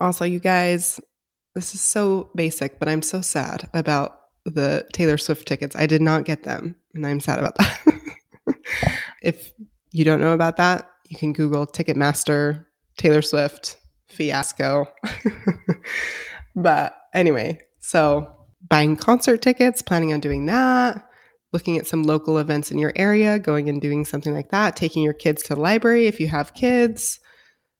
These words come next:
reading them books, finding random books to read, reading a new novel or self-help book. That's probably more my style. <laughs> So whatever it is, pick something fun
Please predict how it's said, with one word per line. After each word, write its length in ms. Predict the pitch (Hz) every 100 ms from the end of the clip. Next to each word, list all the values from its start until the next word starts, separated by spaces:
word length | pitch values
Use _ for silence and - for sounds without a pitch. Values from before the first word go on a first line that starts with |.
| _
reading 340 | 165 165 160 151
them 160 | 147
books, 460 | 147 220 220 - -
finding 520 | 151 151 151 147 147 _ _ _ _
random 540 | 151 151 160 165 165 165
books 680 | 165 180 - - - - - - _ -
to 120 | 190
read, 360 | 190 190 196
reading 380 | 180 165 165 165
a 40 | 156
new 180 | 151
novel 880 | 147 180 233 220 220 220 214 214 214 - _ _ _
or 260 | - 156 127
self-help 560 | 156 - 135 - 233 214
book. 320 | 214 220 -
That's 240 | - -
probably 320 | - 131 139 139
more 220 | 143 139
my 180 | 156 220
style. 680 | - 226 226 247 - 233 -
<laughs> 60 | - - - - - -
So 240 | - 190
whatever 340 | 185 190 226 269 -
it 60 |
is, 360 | 247 202 190 - _ _ _
pick 160 | - 226
something 320 | 269 269 311
fun 540 | 302 208 196 202 208